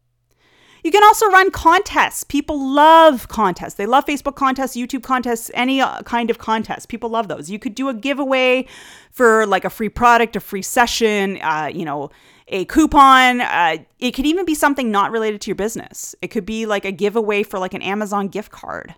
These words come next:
you know? Giveaways get people's attention is basically what I'm saying. Um, and the last thing I'll mention is you can post about reminders about your website and or email list.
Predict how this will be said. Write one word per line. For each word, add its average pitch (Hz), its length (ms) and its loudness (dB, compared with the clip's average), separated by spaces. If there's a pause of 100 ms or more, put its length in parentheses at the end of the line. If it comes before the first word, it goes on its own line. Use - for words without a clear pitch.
(240)
you 175 100 -6
know? 165 340 -4 (600)
Giveaways 302 440 0
get 254 260 -2
people's 226 340 -6
attention - 640 -10 (180)
is 180 100 -12
basically 165 360 -8
what 156 160 -8
I'm - 100 -14
saying. - 400 -14 (680)
Um, 240 340 6 (100)
and 254 340 -4 (180)
the 214 180 0
last 277 320 0
thing 285 160 -4
I'll 254 80 0
mention 226 480 -4
is 214 320 -6
you 233 80 -8
can 277 160 -4
post - 240 -8
about 254 220 -4
reminders 202 580 -2
about 175 220 -6
your 170 140 -8
website 190 600 -6
and 175 220 -8
or 165 320 -8
email 233 480 -8
list. - 540 -12